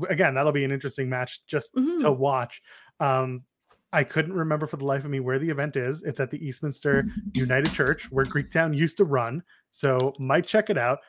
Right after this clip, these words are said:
Speaker 1: Like you said, thirty-five bucks. I'm, I've got the website up here. I'm just taking a look. Um, and yeah, I, I'm glad that I know that this event is happening this weekend. Maybe I'll be able to check it out. But if you're in Toronto and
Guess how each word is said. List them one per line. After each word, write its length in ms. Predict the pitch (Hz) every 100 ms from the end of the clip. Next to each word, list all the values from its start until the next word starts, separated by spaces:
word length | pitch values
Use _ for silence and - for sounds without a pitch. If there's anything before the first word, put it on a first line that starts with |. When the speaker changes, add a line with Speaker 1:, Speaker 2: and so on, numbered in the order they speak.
| _ -
Speaker 1:
Like 160 | 147
you 60 | 175
said, 260 | 143 151
thirty-five 380 | 180 202 208 170
bucks. 320 | 156 156 - 151
I'm, 160 | 139
I've 160 | 151 135
got 160 | 151
the 60 | 151
website 360 | 135 131 131 120
up 140 | -
here. 140 | 135
I'm 60 | 123
just 160 | 123 -
taking 220 | 143 127
a 40 |
look. 220 | 123 120 - - - -
Um, 400 | 127 123 120 117 _ -
and 120 | 156
yeah, 180 | 214 156
I, 180 | 131 151
I'm 180 | 151 139
glad 340 | 120 143 156 156
that 100 | 147
I 80 |
know 160 | 135 139
that 100 | 131
this 220 | 135 127 -
event 260 | 131 131
is 80 | 131
happening 360 | 139 135 135 120
this 220 | 143 139
weekend. 440 | 139 180 190 202 - _ _ 131
Maybe 300 | 127 139 143
I'll 80 |
be 120 | 143 139
able 140 | 135
to 80 | 127
check 220 | 156 165
it 80 | 127
out. 200 | 117 135
But 100 | 143
if 100 | 147
you're 120 | 165
in 60 | 196
Toronto 380 | 196 180 208
and 80 | 214